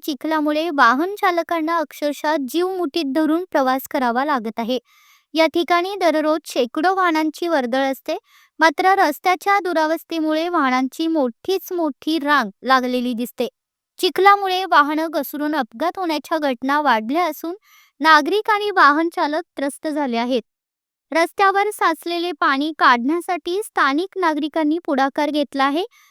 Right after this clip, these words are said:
सामाजिक कार्यकर्ते आणि माजी नगरसेवकांनी एकत्रित येऊन सर्वपक्षीय कृती समितीकडून प्रशासनाला इशारा दिला आहे.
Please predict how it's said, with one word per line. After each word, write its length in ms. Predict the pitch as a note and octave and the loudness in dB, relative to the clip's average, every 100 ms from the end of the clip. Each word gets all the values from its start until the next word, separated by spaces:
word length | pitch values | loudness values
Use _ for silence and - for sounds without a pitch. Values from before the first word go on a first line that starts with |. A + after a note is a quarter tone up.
| _ - | _ 0
सामाजिक 520 | F#4+ E4+ F4+ F#4 A#4 - | 4 6 6 2 -2 0
कार्यकर्ते 640 | F#4+ F4+ F4+ D#4+ - F4+ | 0 0 0 -2 -2 -2
आणि 200 | F#4+ D#4+ | 0 0
माजी 400 | D#4 B3 A#3 G4 | 2 2 0 -4
नगरसेवकांनी 920 | G4 D#4 D#4+ - D#4 C#4+ - C#4+ E4 | -2 0 -2 -2 -2 -2 -2 -2 0
एकत्रित 540 | C#4+ - - - B3 C#4+ | -2 -4 -6 -6 -6 -2
येऊन 260 | C4+ C#4+ G4 _ _ _ | 0 0 -2 _ _ _
सर्वपक्षीय 840 | - F#4+ G4 A4+ F#4+ - - F4+ F#4 | 0 0 2 2 0 -2 -2 -2 -2
कृती 300 | - D4+ E4+ F#4+ | -4 -4 -4 -2
समितीकडून 680 | F#4 D#4+ C#4 D4+ D#4+ D#4 E4+ E4 | 0 -2 -2 -4 -2 0 -2 0
प्रशासनाला 760 | C4+ - C4+ C#4 C4 C4 D4+ | -2 0 -2 -2 -2 0 0
इशारा 420 | C4 - A3+ B3 | 0 -2 -2 -2
दिला 240 | C4+ A3+ A3 | -2 0 0
आहे. 220 | A#3 | 0